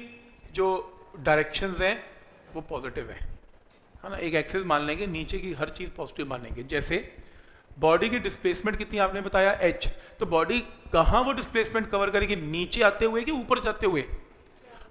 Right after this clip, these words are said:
Obviously नीचे आते हुए कर रही है। तो नीचे की direction positive है, तो यहाँ पर क्या put करेंगे? एच, एक ही बारी में एच। फिर velocity, Initial velocity, जब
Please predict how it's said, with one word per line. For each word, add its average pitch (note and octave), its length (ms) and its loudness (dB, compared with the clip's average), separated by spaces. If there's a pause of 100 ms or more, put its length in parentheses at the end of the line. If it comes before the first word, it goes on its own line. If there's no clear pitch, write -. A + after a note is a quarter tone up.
(120)
Obviously A3+ 480 -4
नीचे G#3 280 0
आते A3 180 0
हुए A3 100 2
कर G#3 160 0
रही G3 160 -4
है। G3 100 -4 (600)
तो A3+ 60 4
नीचे F3+ 520 0
की C#4 80 6
direction A3 400 6
positive F#3 380 -2
है, G3+ 60 0
तो G3+ 100 -4
यहाँ E3+ 180 2
पर E3+ 140 -4
क्या E3+ 200 0
put E3 200 -12
करेंगे? D#3 280 -4
एच, - 420 -10 (240)
एक G#3+ 180 8
ही G#3+ 100 0
बारी E3+ 180 2
में D#3+ 100 -4
एच। G#2+ 300 -10 (1000)
फिर A#3+ 200 -2
velocity, E3+ 480 2 (680)
Initial A#3 500 0
velocity, E3+ 480 2
जब G3+ 220 -2